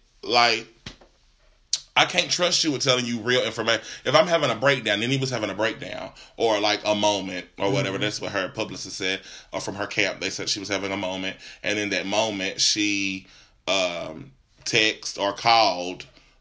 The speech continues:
Speaker 1: uh, Wendy and was just like, "Girl, I quit! I'm over this shit. Da, da, da, da." She was just venting, just having a
Speaker 2: And
Speaker 1: normal
Speaker 2: she
Speaker 1: vent girl. And then Wendy went on air, like, a day, the next day or whatever, and was like,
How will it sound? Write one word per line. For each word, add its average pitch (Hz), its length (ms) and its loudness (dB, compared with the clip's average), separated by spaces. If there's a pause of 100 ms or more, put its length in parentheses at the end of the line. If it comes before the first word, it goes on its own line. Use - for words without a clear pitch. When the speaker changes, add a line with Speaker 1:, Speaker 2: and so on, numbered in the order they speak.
Speaker 1:
uh, 92 280 -2
Wendy 98 540 0
and 95 140 -6
was 95 100 -6
just 101 180 -6
like, 92 280 0 (340)
"Girl, 101 120 -2
I - 200 0
quit! 104 400 2
I'm 101 160 -2
over 98 180 -2
this 98 160 0
shit. 101 300 0
Da, 95 120 -4
da, 95 280 0
da, 95 240 2
da." - 60 -10 (260)
She - 160 2
was 139 120 0
just 110 180 -4
venting, 98 640 -2 (160)
just 131 160 -4
having 120 240 2
a 107 60 -2
Speaker 2:
And 107 80 -4
Speaker 1:
normal 117 240 2 (360)
Speaker 2:
she - 60 -20 (300)
Speaker 1:
vent 98 360 0
girl. 95 380 0
And 113 140 2
then 107 180 0
Wendy 110 400 0
went 104 180 -2
on 98 220 0
air, 127 340 6
like, 104 300 0 (160)
a 101 80 0
day, 101 280 4
the 98 140 0
next 92 240 0
day 113 140 4
or 120 80 4
whatever, 107 320 0
and 98 120 -2
was 95 160 -4
like, 98 260 2